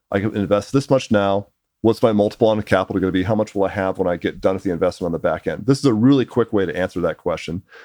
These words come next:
So moic, I think, has a really good, uh, value for an investor from that lens. Uh, the challenge with moic is it's not sensitive to time. So if I make a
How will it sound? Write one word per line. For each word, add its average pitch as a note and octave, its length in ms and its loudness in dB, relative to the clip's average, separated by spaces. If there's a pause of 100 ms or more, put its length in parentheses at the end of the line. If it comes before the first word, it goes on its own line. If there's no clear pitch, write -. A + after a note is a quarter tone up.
So C#3+ 160 4
moic, E3+ 260 2
I C3 60 6
think, B2 220 0
has A2 180 4
a G2 80 2
really G#2+ 260 4
good, F#2 360 0
uh, E2+ 160 2
value G2+ 500 2
for G#2 180 0
an F#2+ 80 4
investor F#2+ 400 2
from E2+ 380 -2
that G2+ 260 2
lens. F2 520 -2 (340)
Uh, F#2 140 2
the G#2 100 0
challenge F3 300 2
with A#2 120 -2
moic C3+ 280 4
is F#2+ 340 2 (240)
it's G2+ 140 0
not B2 200 4
sensitive G#2+ 360 0
to - 40 -18
time. F#2+ 480 -2 (380)
So - 140 2
if A#2 100 4
I B2+ 80 4
make C3 260 2
a - 120 -4